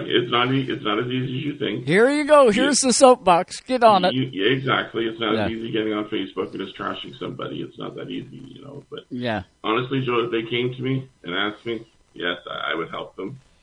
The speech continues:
Speaker 1: any way I possibly could
Speaker 2: I
Speaker 1: to
Speaker 2: thought
Speaker 1: get,
Speaker 2: you
Speaker 1: to
Speaker 2: would
Speaker 1: get
Speaker 2: say
Speaker 1: them
Speaker 2: that.
Speaker 1: back,
Speaker 2: I thought you
Speaker 1: to
Speaker 2: would
Speaker 1: get them
Speaker 2: say
Speaker 1: back
Speaker 2: that.
Speaker 1: to where they were. Yeah.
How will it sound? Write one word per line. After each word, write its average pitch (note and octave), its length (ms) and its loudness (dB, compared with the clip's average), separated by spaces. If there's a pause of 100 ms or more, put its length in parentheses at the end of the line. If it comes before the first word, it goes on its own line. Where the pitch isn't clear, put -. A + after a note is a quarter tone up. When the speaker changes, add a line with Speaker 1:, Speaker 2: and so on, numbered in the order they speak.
(340)
Speaker 1:
any E2+ 220 -2
way D#2 220 -4
I - 120 -6
possibly - 560 -14
could - 160 -18 (180)
Speaker 2:
I B2 180 -2
Speaker 1:
to - 80 -10
Speaker 2:
thought C3+ 200 0
Speaker 1:
get, - 40 -8
Speaker 2:
you C3+ 140 0
Speaker 1:
to C3+ 60 2
Speaker 2:
would C3+ 60 0
Speaker 1:
get C#3 100 -2
Speaker 2:
say A#2 160 0
Speaker 1:
them G2+ 40 -2
Speaker 2:
that. G#2 160 0 (100)
Speaker 1:
back, - 20 -20 (220)
Speaker 2:
I F3+ 260 2
thought F#3+ 280 4
you F#3+ 80 -2
Speaker 1:
to F3+ 40 2
Speaker 2:
would F#3+ 80 4
Speaker 1:
get - 80 -2
them G#3 80 2
Speaker 2:
say C#3 60 2
Speaker 1:
back - 140 2
Speaker 2:
that. G#2+ 100 -6
Speaker 1:
to G#2 80 -4
where F2+ 140 0
they F2 120 -2
were. C2 300 -8 (480)
Yeah. - 160 -12